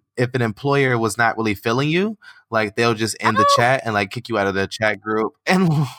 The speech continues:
Speaker 2: Next.
Speaker 1: and, like, and, like, "Thank you, next," you right up out of the room,
Speaker 2: Not wasting
Speaker 1: okay?
Speaker 2: time.
Speaker 1: Oh, not wasting time at all.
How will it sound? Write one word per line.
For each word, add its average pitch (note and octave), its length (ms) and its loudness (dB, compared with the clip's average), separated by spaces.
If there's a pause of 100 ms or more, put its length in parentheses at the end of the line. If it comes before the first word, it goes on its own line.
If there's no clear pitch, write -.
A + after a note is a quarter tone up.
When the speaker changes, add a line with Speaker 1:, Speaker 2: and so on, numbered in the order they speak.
(120)
Speaker 2:
Next. A#3 540 0
Speaker 1:
and, G#3+ 420 0
like, E3+ 400 0 (480)
and, D#3+ 180 -2
like, D3+ 460 0
"Thank D3 240 -2
you, C#3+ 100 -2
next," C3+ 380 -2
you A2+ 160 -4
right A#2 180 0
up A#2+ 140 -6
out A#2+ 120 4
of A2 80 -4
the A2 60 -2
room, A2 220 0
Speaker 2:
Not A3 180 0
wasting A#3 220 -2
Speaker 1:
okay? A3+ 100 -2
Speaker 2:
time. F#3 480 -6 (240)
Speaker 1:
Oh, A2 760 2 (460)
not A#2+ 460 0
wasting B2 360 -4
time G#2 500 -4
at G2+ 280 -2
all. F2+ 560 -2